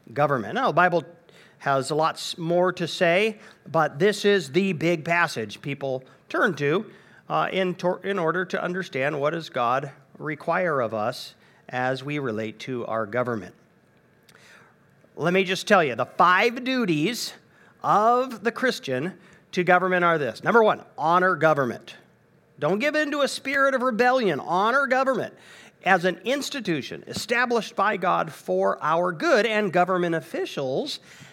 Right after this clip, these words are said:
as servants of God. Number two, s-, be subject to the government. Uh, do what the government tells you to do,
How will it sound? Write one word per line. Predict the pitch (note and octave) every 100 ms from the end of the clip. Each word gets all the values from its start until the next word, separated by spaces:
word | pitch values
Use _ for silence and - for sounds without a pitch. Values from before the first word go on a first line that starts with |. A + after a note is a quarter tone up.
| -
as | - D3+ D#3
servants | - D#3+ D#3+ D#3
of | D#3+ D#3
God. | F3 C3+ - - - - _ _ _ -
Number | E3+ F3+
two, | D4 C#4 - - - _ _ _ _ _ - - - _ -
s-, | - -
be | C#3+ D3
subject | B2 - G3+ E3+ C3+ - - -
to | D#3+ D#3 D#3 D#3 - _ -
the | C3+
government. | A#2 C#3 C3+ G#2+ F#2+ - - _ _ - _ -
Uh, | A#2+ A2+ A2 - _ - -
do | G3 A3
what | A3+
the |
government | A#3 B3+ C4 A3
tells | C4 A#3
you | C#4+
to | D4+
do, | D#4+